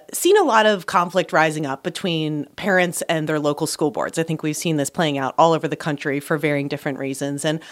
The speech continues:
I really wanted to reach out and talk to some of these parents to get a sense of how this would be playing out in the midterms. And I talked to, uh, you know, some parents all over the country, but I started out in Connecticut, where, where Catherine is now. And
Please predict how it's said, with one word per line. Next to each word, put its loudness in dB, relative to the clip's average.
I 6
really 8
wanted 6
to 2
reach 0
out 6
and -4
talk 0
to -4
some -2
of -6
these -10
parents -6
to -6
get 2
a 0
sense -2
of -2
how 2
this -4
would -4
be -4
playing -4
out -8
in -4
the -4
midterms. -8
And 0
I 4
talked 2
to, 2
uh, 2
you 2
know, 4
some 2
parents 6
all 8
over 4
the 2
country, -2
but 2
I 2
started 2
out 2
in 0
Connecticut, -2
where, -2
where 4
Catherine 0
is -6
now. 0
And -2